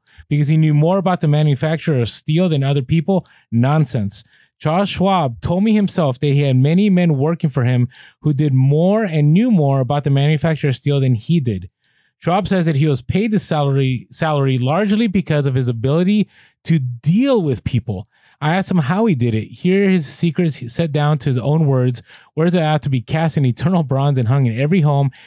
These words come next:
and school, every shop and office in the land." And I'm gonna skip it down to what he says. "I consider my ability to arouse enthusiasm among my people the greatest asset I possess, and the way to develop the best that is in a person is by appreciation and encouragement.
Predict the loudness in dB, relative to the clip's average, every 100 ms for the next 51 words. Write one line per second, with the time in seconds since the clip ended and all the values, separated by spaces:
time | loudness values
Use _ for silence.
0 | -6 -4 -2 -2 -2 0 -2 -2 -2 0
1 | -2 0 -2 -2 -2 -4 -2 0 2 2
2 | 0 -4 _ _ _ -2 0 2 0 -2
3 | -4 -2 0 0 0 0 0 0 -2 -4
4 | _ _ _ _ _ -20 _ -20 _ -6
5 | -4 -2 -2 0 0 0 0 0 0 0
6 | 0 0 0 0 0 0 2 2 2 2
7 | 2 2 2 2 2 0 0 -2 0 -2
8 | -2 -2 -2 0 -2 -4 -6 -4 -2 -4
9 | -2 -2 0 0 0 0 0 0 2 2
10 | 0 0 -2 -2 0 -2 -4 -2 -2 0
11 | 0 0 0 -2 -2 -2 0 0 0 0
12 | 0 -2 -2 -2 0 0 0 0 0 -2
13 | _ _ _ _ -2 2 2 0 -4 -4
14 | -2 0 0 -2 -2 -8